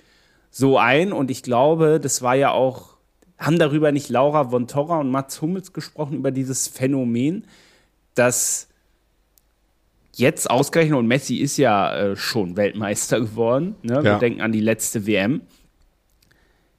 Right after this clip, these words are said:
Speaker 1: dass irgendwie gefühlt so dieses,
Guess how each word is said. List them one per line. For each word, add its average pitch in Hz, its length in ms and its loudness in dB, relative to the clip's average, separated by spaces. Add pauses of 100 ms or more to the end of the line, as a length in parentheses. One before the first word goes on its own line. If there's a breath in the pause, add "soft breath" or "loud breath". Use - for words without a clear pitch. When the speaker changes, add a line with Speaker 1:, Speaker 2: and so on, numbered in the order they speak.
(360)
Speaker 1:
dass - 400 0
irgendwie 165 300 4
gefühlt 175 440 0
so 151 120 0
dieses, 127 500 -2